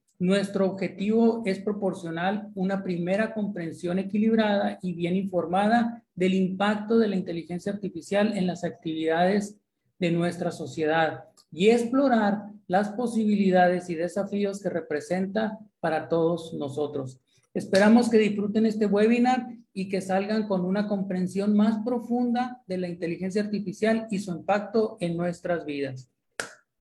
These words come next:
Comencemos, pues. Muy bien, quiero decirles y reconocer que esto que acabo de leer lo hizo la inteligencia artificial, no lo escribí yo,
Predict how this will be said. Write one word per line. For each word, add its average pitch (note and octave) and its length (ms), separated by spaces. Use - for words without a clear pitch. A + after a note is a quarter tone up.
Comencemos, A#3+ 720
pues. F3 440
Muy A#3 140
bien, A3+ 240
quiero C4+ 240
decirles B3+ 840
y F3 140
reconocer G#3 840
que G3 160
esto G#3+ 280
que B3 100
acabo A3+ 380
de A3+ 100
leer F#3 560
lo G3 220
hizo F#3+ 320
la F#3+ 100
inteligencia D3 640
artificial, A3+ 720
no D#3+ 280
lo E3+ 120
escribí D3+ 480
yo, D#3+ 340